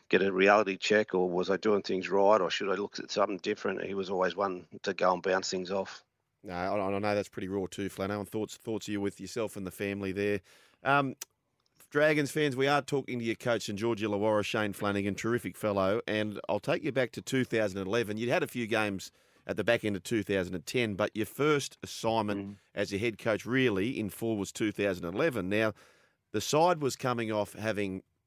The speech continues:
Speaker 2: finished second or third last, so it's a very familiar assignment to what, or similar assignment, Flano, to what you have now. Do, do you see a
Speaker 1: Mm.
Speaker 2: similar challenge? And,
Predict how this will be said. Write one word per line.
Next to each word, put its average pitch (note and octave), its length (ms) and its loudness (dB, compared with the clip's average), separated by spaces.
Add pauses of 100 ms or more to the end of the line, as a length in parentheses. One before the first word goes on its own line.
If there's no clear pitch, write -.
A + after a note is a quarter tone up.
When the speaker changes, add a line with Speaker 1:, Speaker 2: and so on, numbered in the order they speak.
(200)
Speaker 2:
finished G#2 280 -6
second B2 300 -2
or F2+ 100 -2
third F2+ 320 -2
last, D3+ 360 0
so A#2+ 100 0
it's A#2 140 -4
a A#2 40 -2
very G#3 220 -2
familiar A#2+ 440 0
assignment G#2+ 500 0
to G#2+ 80 -6
what, G#2 220 2 (360)
or G2 100 -2
similar D#3 380 4
assignment, A2+ 480 0
Flano, A2 300 2
to - 100 -10
what A2 180 0
you G2 100 0
have G#2 220 2
now. B2 360 2 (480)
Do, B2+ 160 -2
do C3+ 140 -4
you C#3 100 2
see F#3 240 4
a A#3 60 6
Speaker 1:
Mm. G#3 40 6
Speaker 2:
similar D3 380 2
challenge? D#3 420 2
And, C#3 100 0